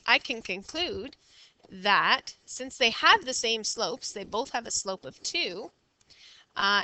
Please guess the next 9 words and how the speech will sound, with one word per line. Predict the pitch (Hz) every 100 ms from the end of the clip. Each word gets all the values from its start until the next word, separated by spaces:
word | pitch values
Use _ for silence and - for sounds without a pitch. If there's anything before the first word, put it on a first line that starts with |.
| -
M | 220 254 330 403 - _ _ _ _ _ _
of | 214 190
the | 190
side | - 196 202
S | 190 254 -
T | - 180 - 247 _ _ _ - _ _ _
is | 220 226 220 214 -
equal | - 370 - 196 190
to | - - 202